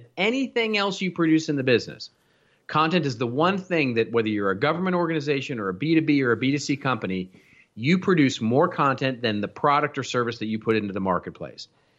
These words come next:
So the thing that you produce more of than anything that else and is scaling and is a real cost," I said, "doesn't it make sense, even if the only benefit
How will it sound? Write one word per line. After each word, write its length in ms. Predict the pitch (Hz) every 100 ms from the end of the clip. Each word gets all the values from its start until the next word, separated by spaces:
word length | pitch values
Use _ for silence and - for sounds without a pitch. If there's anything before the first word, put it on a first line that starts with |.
| _
So 160 | - 143
the 120 | 127
thing 340 | 113 - 208 240
that 100 | 202
you 120 | 180
produce 360 | 165 143 127
more 320 | 131 143 196 190
of 120 | 156
than 120 | 127
anything 400 | 139 214 220 214
that 200 | 202 -
else 280 | 156 98 -
and 180 | 147 131
is 140 | 120
scaling 580 | - - 202 127 92 92
and 120 | 123
is 100 | 117
a 80 | 123
real 360 | 113 147 208
cost," 540 | 220 - 131 - - _ _ _ _ _
I 40 | 117
said, 220 | 131 120
"doesn't 280 | 165 185 247
it 100 | 214
make 180 | 160 -
sense, 480 | - 127 90 - _ _ _ _ _ _ -
even 340 | 220 254 254
if 160 | 180 -
the 180 | 143 -
only 380 | 165 214 262 277
benefit 640 | 190 190 165 123 90 80